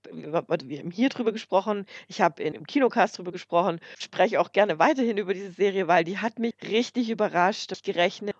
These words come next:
Und es gab so, so viele tolle Serien, aber wo ich mich wirklich gut gefühlt hab, wo ich putt gelacht hab, war einfach. Die anderen waren spannend und interessant. Es kam ja dann auch die neue Staffel,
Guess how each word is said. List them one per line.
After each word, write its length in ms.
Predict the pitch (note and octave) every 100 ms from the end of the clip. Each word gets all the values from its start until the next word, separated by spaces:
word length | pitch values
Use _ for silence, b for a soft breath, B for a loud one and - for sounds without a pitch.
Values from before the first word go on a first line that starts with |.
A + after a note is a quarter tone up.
| -
Und 420 | F#3+ F#3+ F3+ E3+ -
es 120 | -
gab 220 | F#3+ F#3
so, 240 | - A#3
so 160 | B3 B3
viele 340 | - A3+ G#3+ G3+
tolle 280 | G#3+ G3 F#3+
Serien, 400 | F3+ E3+ F3 E3 B
aber 300 | - F#3 F#3
wo 80 | F#3
ich 80 | G3
mich 180 | F#3+ G3
wirklich 280 | A#3+ G3 - -
gut 220 | B3+ -
gefühlt 340 | A#3+ G3+ G3
hab, 200 | G3+ E3+
wo 60 | F3
ich 80 | G3 -
putt 320 | - C4+ -
gelacht 440 | A3 F#3+ F#3 - F#3
hab, 160 | E3
war 100 | D#3
einfach. 220 | D3+ E3+ _ b
Die 80 | F3+
anderen 260 | G#3 D4 D4
waren 200 | A3 A#3
spannend 720 | - - G3+ A3+ A#3+ A#3 A#3+
und 40 | A#3
interessant. 680 | A#3 - F#3 A#3 A#3+ B3 B -
Es 80 | -
kam 140 | A#3
ja 40 | G#3
dann 140 | G#3
auch 140 | A3
die 160 | - A#3+
neue 140 | G#3+
Staffel, 360 | A3 G3 A3